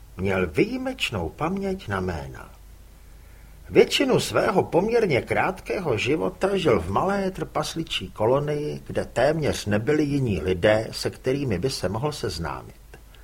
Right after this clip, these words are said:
Pak se najednou ocitl v obrovském městě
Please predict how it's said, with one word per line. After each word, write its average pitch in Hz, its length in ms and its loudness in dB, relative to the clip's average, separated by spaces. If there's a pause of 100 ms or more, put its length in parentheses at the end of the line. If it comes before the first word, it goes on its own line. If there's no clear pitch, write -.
(1040)
Pak 190 260 2
se 170 200 4
najednou 165 680 4
ocitl 180 560 -2
v 139 100 -6
obrovském 160 680 -2
městě 120 680 -4